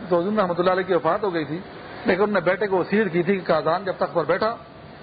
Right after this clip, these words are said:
تو اس سے جا کر بات کرنا اور میرے ساتھ کے جو مذاکرات تھے اس کو یاد دلانا۔ میں نے کہا، "ٹھیک ہے۔" بیٹا مذاکرات کے لیے گیا، جب قازان سے مذاکرات کی، انہوں نے کہا، "ہاں، آپ کے والد صاحب کی بات مجھے یاد ہے، مجھے پسند بھی ہے،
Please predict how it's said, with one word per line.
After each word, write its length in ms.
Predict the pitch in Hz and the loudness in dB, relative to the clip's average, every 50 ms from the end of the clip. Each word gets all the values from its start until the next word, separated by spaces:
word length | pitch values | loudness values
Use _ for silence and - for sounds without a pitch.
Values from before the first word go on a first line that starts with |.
| - - - | -16 -6 -2
تو 80 | 233 | 0
اس 80 | 196 175 | 0 2
سے 100 | 214 180 | 2 2
جا 160 | 160 175 185 | 2 2 2
کر 140 | 185 185 165 | 2 -2 -4
بات 300 | 139 143 165 196 214 - | -2 0 0 0 0 -2
کرنا 280 | 220 220 214 233 233 233 | -6 -6 -2 0 2 2
اور 160 | 214 196 175 147 147 | 2 2 0 0 0
میرے 200 | 170 185 202 185 - | 0 2 2 2 0
ساتھ 240 | 185 180 190 185 | 0 -2 -2 -2
کے 80 | - 180 | -2 -2
جو 100 | 165 165 | -2 0
مذاکرات 520 | 156 156 160 147 131 156 175 185 196 - | 2 2 0 2 2 0 0 0 0 -4
تھے 80 | 190 220 | -6 -6
اس 60 | 190 - | -2 0
کو 100 | 202 170 | 2 4
یاد 180 | 180 180 180 151 | 4 4 2 0
دلانا۔ 260 | 156 147 135 127 123 117 | -4 -8 -8 -8 -10 -14
میں 120 | - - - - - - - - - - - - - - - - - - - - - - - - - - - - - - - - - - - - - - - - - | -16 -18 -18 -18 -18 -18 -16 -16 -16 -14 -14 -14 -12 -12 -12 -12 -12 -12 -12 -10 -10 -10 -10 -10 -10 -10 -10 -10 -10 -10 -10 -10 -10 -10 -10 -8 -8 -8 -8 -4 0
نے 80 | - 170 | 2 2
کہا، 120 | 160 170 | 2 2
"ٹھیک 260 | 151 - 165 156 143 | 0 -2 -4 -6 -6
ہے۔" 60 | 123 113 - - - - - - - - - - - - - - - - - - - - - - - - - - - - - - - - | -8 -10 -12 -14 -16 -16 -16 -14 -14 -14 -14 -12 -12 -12 -12 -10 -10 -10 -10 -10 -10 -10 -10 -10 -10 -10 -10 -10 -10 -10 -10 -8 -4 0
بیٹا 380 | 269 185 147 190 214 220 262 247 | 2 4 4 4 2 2 0 0
مذاکرات 500 | 247 233 220 190 180 180 190 208 226 220 | 0 2 0 0 2 2 0 0 0 0
کے 60 | 233 | 0
لیے 100 | 208 190 | 0 0
گیا، 400 | 170 151 185 214 233 208 190 185 170 | 2 2 2 2 2 2 0 -2 -2
جب 100 | 180 196 180 160 | -4 -4 -2 -2
قازان 360 | 190 170 160 165 175 202 220 214 | -2 0 2 2 0 0 0 -4
سے 60 | 214 | -6
مذاکرات 560 | 180 165 156 156 147 143 156 165 185 208 - | -4 0 0 0 0 0 0 0 0 0 -4
کی، 80 | - 226 | -4 -4
انہوں 100 | 220 220 | -2 -2
نے 60 | 220 | 0
کہا، 120 | 214 208 165 | 0 0 2
"ہاں، 300 | 151 156 185 208 202 208 | 2 2 2 2 2 0
آپ 140 | 202 196 | 0 0
کے 60 | 185 170 | 0 2
والد 280 | 170 170 180 185 - | 2 2 0 0 -2
صاحب 140 | 185 180 190 - | -2 -2 -2 -2
کی 60 | 156 143 | -2 0
بات 180 | 160 165 180 170 175 | 0 0 0 -2 -4
مجھے 140 | 170 160 | -4 -4
یاد 300 | 147 135 147 170 208 202 | 0 2 2 2 0 -2
ہے، 80 | 190 180 - - - - - - - - - - | -6 -8 -8 -10 -18 -18 -18 -18 -18 -16 -10 -2
مجھے 260 | 175 165 170 175 196 175 | 0 2 4 4 2 2
پسند 340 | - - - 160 175 220 | 0 -2 -2 -2 -2 -2
بھی 180 | 220 190 190 175 | -2 0 2 2
ہے، 120 | 160 165 | 2 2